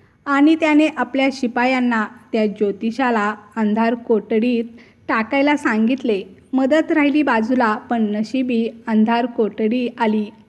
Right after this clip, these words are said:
याला काही दिवस उलटले आणि एका मंत्र्याला यात ज्योतिषाची काही चूक नाही हे जाणवले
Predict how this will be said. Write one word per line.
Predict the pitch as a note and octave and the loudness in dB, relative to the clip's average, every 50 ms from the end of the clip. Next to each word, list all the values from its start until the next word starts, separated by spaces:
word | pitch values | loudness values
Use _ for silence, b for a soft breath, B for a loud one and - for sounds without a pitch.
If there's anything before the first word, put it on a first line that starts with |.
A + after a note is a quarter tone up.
| _ _ - | _ _ -6
याला | C4+ A#3 A3+ G3+ G3+ G#3 G#3 | -4 -2 -2 -2 -2 -4 -4
काही | A3 G#3+ A#3 G#3 F#3 A3+ | -4 -4 -4 -4 -2 -2
दिवस | A#3 A3 A#3 A3 A3 A#3 B3 A#3+ - - - | -2 -2 0 0 2 0 0 -2 -8 -8 -4
उलटले | B3 A3 G#3+ A#3 C4 C4 - B3+ G#3 G3 G3 G3 B B B B B B B B | -2 0 0 0 0 -2 -2 -2 -2 -2 -2 -6 B B B B B B B B
आणि | - C#4+ C#4+ D#4 D#4+ D#4 D#4+ - | 0 2 4 4 4 4 2 0
एका | B3+ C4 - D4 D4+ | 0 0 2 2 2
मंत्र्याला | D4+ C#4 B3+ A#3+ A#3 C4 C4 C4+ C#4+ C#4 B3 A#3 A#3 A#3 A#3 - - | 2 2 2 0 0 0 2 2 4 4 4 2 2 -2 -4 -6 -4
यात | A#3+ A#3 A#3+ B3 A#3+ A3+ A#3 A#3 - - - _ _ - | -2 0 2 2 0 0 -2 -6 -12 -20 -20 _ _ -12
ज्योतिषाची | C4+ G#3+ C#4 B3+ A#3 A3+ - C#4+ C#4 C#4 - C#4 C#4 C4+ - D4+ C#4+ | -6 0 2 2 2 2 2 0 0 0 0 -2 -2 0 -2 -2 -2
काही | C#4+ - C4 A3 G#3 G3 B3+ C4+ | -2 -4 -6 -4 0 0 0 0
चूक | C4+ - - D4+ D4 - C#4+ | 0 -2 -4 -2 0 0 0
नाही | C4 A3 G#3+ G3 A3+ A3+ G#3 - - | 2 2 0 0 0 -2 -4 -8 -12
हे | - - - C4 B3 | -12 -4 0 0 0
जाणवले | B3 B3 A#3+ G3+ F#3+ G3+ A3 A#3 A#3+ A3+ G#3+ | 2 0 -2 -2 -2 -2 0 0 2 2 0